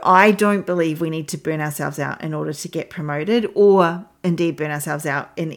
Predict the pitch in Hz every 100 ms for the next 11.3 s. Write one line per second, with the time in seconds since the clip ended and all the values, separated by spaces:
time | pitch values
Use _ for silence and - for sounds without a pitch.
0 | - 160 160 156 147 175 175 - 151 151
1 | 147 139 170 151 165 - - - 175 180
2 | 208 190 185 156 147 147 131 - - 123
3 | - - 165 165 190 190 - 175 135 151
4 | 202 - - _ - - _ - 170 170
5 | 170 170 185 208 202 160 156 - - 165
6 | 151 165 165 170 185 247 254 - 175 151
7 | - - 151 165 175 165 156 151 156 170
8 | 175 190 - 226 233 196 165 160 170 175
9 | 175 202 294 320 - 175 170 156 165 160
10 | 160 156 - - - 160 151 143 143 127
11 | - - -